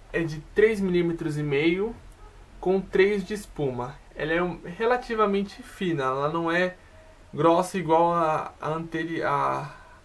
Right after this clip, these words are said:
a Predator Zone, porque a partir da, da Ace ela já, já deu uma afinada na palma. E diferentemente da Predator,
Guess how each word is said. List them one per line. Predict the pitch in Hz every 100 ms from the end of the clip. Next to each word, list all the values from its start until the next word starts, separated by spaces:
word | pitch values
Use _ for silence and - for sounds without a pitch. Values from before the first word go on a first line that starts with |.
| -
a | 147
Predator | - 160 160 165 185 170
Zone, | 143 139 110 -
porque | 139 156
a |
partir | 151 151 151 185
da, | 175 170 170 160 147
da | 143 147
Ace | 156 196 196 - 202
ela | 156 175
já, | 170 180 180 175 165 156 - - -
já | 147 156
deu | 160
uma | 160 165
afinada | 165 165 156
na | 156 160
palma. | 131 120 - - - - - -
E | 180
diferentemente | 170 269 320 196 190 - 151 147 - 147 147 -
da | 127
Predator, | - 113 151 180 -